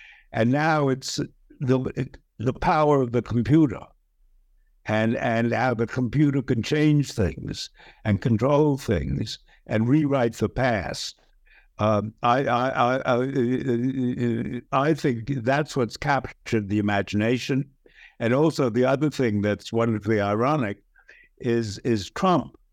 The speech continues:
uh, uh, uh, uh, uh, has been absolutely fabulous, uh, for Orwell. And, and, uh, alternate facts, uh, when his press agent or, you know, press person, you talk about alternate facts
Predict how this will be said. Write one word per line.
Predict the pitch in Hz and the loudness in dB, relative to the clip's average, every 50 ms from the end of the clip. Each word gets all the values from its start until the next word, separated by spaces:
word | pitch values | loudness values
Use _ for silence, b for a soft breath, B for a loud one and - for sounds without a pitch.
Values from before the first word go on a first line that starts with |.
| _ _ _ _ _ _ _ _ - | _ _ _ _ _ _ _ _ -4
uh, | 120 117 120 139 - | -2 -2 -2 -2 -2
uh, | 117 110 117 127 123 113 110 113 123 - | -2 -2 0 0 0 0 0 0 0 0
uh, | 117 | 0
uh, | 107 113 123 123 127 117 113 127 123 120 | 0 -2 0 0 0 0 0 0 0 0
uh, | 107 110 123 135 - | 0 0 -2 -2 -2
has | - 110 117 110 | 0 0 0 0
been | 113 120 127 117 | 0 -2 0 2
absolutely | 113 117 113 - - 131 127 104 101 110 | 0 0 -2 -2 -2 -2 -2 0 0 -4
fabulous, | 104 - - 156 156 160 160 143 131 104 85 78 71 67 - - - _ b b b b b b _ - | -4 0 -2 0 0 0 0 0 0 0 0 -2 -4 -6 -10 -12 -14 _ b b b b b b _ -8
uh, | - 73 - | -6 -4 -4
for | - - 131 131 | -2 -2 -2 -2
Orwell. | - 123 127 139 151 151 135 104 - - - - - _ _ _ _ _ b b b b b _ _ | 0 0 2 2 2 0 0 -2 -4 -6 -10 -12 -14 _ _ _ _ _ b b b b b _ _
And, | - 113 110 110 110 120 - - | 0 0 2 2 2 0 -2 -2
and, | - 127 113 110 113 113 113 120 - | 0 0 0 0 0 0 0 0 0
uh, | 135 110 107 123 | 0 0 0 0
alternate | 127 139 135 147 156 143 - 156 139 123 117 101 - | 0 0 2 2 2 4 4 2 2 2 0 -4 -2
facts, | - 170 147 143 135 - _ _ - - - - - B B B B B _ _ - | 0 0 0 0 -2 -4 _ _ -20 -18 -18 -16 -16 B B B B B _ _ -4
uh, | 110 107 | -2 0
when | 107 117 117 113 | 2 2 2 2
his | 113 113 104 | 0 -2 -2
press | - - 160 151 147 143 - | -2 0 2 2 2 0 0
agent | 147 135 120 107 - - 101 90 90 | 0 0 0 0 0 -2 -2 0 0
or, | 101 95 98 107 | 2 2 2 2
you | 113 107 | 2 0
know, | 98 95 98 92 _ - | 0 0 -2 -4 _ 0
press | 131 143 135 117 | 2 2 2 0
person, | - _ 135 117 101 85 - 92 92 92 90 85 | -2 _ 0 0 0 0 -2 -2 0 0 0 0
you | 101 123 123 113 107 110 113 - 110 | 0 -2 0 0 0 0 0 0 -2
talk | - - 120 120 110 98 | 0 2 2 2 2 2
about | 95 113 107 117 120 | 0 0 0 0 0
alternate | 131 120 123 123 107 113 110 107 104 101 | 0 0 0 0 0 2 2 2 2 0
facts | - 135 123 113 107 95 _ - - - | 0 0 0 0 0 -2 _ -10 -16 -16